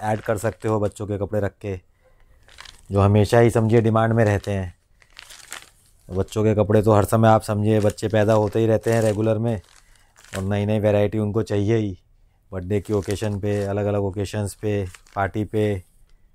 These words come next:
ये आप वैरायटी। इसके साथ ही और आप कलेक्शन आपको नज़र कराएं तो काफ़ी चीज़ें आपको मिलेंगी। इसकी बॉक्स पैकिंग में ये चीज़ें आती हैं, देखिए आप सेट वाइज ऐसे आपको बॉक्स पैकिंग में माल मिलेगा,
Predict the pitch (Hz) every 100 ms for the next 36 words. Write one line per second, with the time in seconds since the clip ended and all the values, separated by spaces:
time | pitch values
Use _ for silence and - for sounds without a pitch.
0 | _ _ - _ _ - 101 107 107 104
1 | 107 101 104 - 120 117 110 120 120 123
2 | 120 - 117 - 120 113 - 113 107 113
3 | 117 123 113 101 _ _ _ _ - -
4 | - 104 98 117 117 113 117 - 107 104
5 | 101 95 - 98 104 104 - 104 110 104
6 | 107 107 95 104 95 101 92 95 92 -
7 | 92 95 - - - - - - - -
8 | - - - - - - 104 98 107 107
9 | 101 107 101 104 101 101 - 107 110 104
10 | 107 104 101 104 104 101